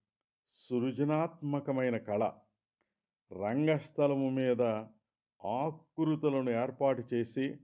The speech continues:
నాటక గమనానికి ఉపయోగపడుతుంది. రంగాలంకరణ నాటక కళకు సంబంధించినదై నాటక ప్రదర్శనకు సేవ చేస్తుంది.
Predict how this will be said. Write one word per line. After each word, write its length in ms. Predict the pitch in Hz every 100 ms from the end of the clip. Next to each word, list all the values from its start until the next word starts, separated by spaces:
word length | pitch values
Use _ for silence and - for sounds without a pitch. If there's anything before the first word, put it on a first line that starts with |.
| _ _ _ _
నాటక 540 | 95 95 113 135 139 135
గమనానికి 760 | 110 107 117 135 135 127 120
ఉపయోగపడుతుంది. 1200 | 117 104 104 131 131 135 123 120 110 - 98 85 - _ _ _ _ _ _ _ -
రంగాలంకరణ 1000 | 101 113 135 139 139 139 139 139 143 139 _ _ _ _
నాటక 440 | 92 107 139 147 143
కళకు 380 | 143 147 - 139 - _ _ _
సంబంధించినదై 1400 | - - 123 160 160 160 156 151 139 131 120 117 139 - _ _ _ _ -
నాటక 480 | 98 107 139 147 139 139
ప్రదర్శనకు 1080 | 123 127 160 156 156 160 143 123 123 113 113 _ _ _ _ - -
సేవ 420 | 120 131 143 135 131
చేస్తుంది. 580 | 131 - 113 95 -